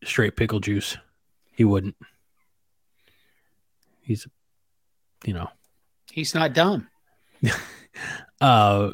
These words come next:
Speaker 1: Deion Pryor says, "I'd move tight end Eric Gilbert to left tackle already," with emojis that don't show up in our text, but hopefully you see them. Um, Sam says, "You may have just created a winning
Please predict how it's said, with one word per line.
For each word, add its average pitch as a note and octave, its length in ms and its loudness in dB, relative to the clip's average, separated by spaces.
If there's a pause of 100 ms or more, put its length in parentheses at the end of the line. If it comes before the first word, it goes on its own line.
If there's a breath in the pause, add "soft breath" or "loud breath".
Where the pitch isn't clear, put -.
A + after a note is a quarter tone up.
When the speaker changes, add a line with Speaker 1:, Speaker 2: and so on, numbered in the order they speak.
(140)
Speaker 1:
Deion C#3+ 500 4
Pryor D3+ 300 6
says, C3 240 6
"I'd C#3 160 6
move C3+ 300 6
tight C3 200 4
end B2 140 2
Eric B2 240 2
Gilbert C3 300 4
to A#2+ 80 2
left A#2 200 2
tackle A#2+ 440 2
already," A2 600 4 (1500)
with G#2+ 340 2
emojis A2+ 540 2
that A2+ 260 -2
don't G3 160 2
show F3+ 240 4
up D3 160 0 (100)
in B2 140 0
our A2+ 260 2 (140)
text, B2+ 300 0
but A2 100 2
hopefully A#2+ 340 0
you A2 120 0
see A2 160 0
them. A2 260 -2 (540 soft breath)
Um, F#2+ 440 0 (2250 soft breath)
Sam D3+ 300 4
says, C#3 240 6
"You C#3+ 80 8
may C#3+ 160 6
have C3 140 4
just C3 200 2
created C3 440 6
a A#2 160 6
winning B2 540 4